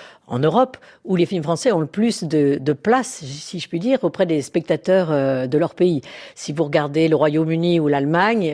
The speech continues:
les, les parts de marché de films nationaux sont très inférieures aux, aux films français, aux films,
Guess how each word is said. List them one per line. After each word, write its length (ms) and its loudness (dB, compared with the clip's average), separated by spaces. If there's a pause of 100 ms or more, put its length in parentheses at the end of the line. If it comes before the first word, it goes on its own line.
(140)
les, 460 2
les 140 0
parts 260 -2
de 100 -2
marché 320 -2
de 100 -2
films 220 -6
nationaux 360 -2
sont 200 -6
très 200 -2
inférieures 480 0
aux, 160 2
aux 60 0
films 220 -4
français, 400 -2 (440)
aux 120 0
films, 420 0